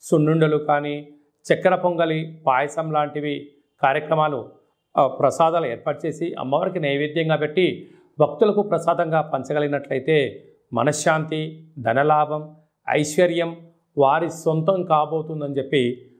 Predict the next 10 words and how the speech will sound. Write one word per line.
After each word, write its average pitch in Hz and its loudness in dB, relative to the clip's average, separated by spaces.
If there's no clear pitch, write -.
గమనించగలగాలి. 117 0
అదే 160 4
కాకుండా 165 0
వీరికి 165 0
ధన, 147 4
వాక్కు, 175 2
కుటుంబ 160 0
స్థానంలో 151 -2
శనచర 131 0
స్వామివారు 165 0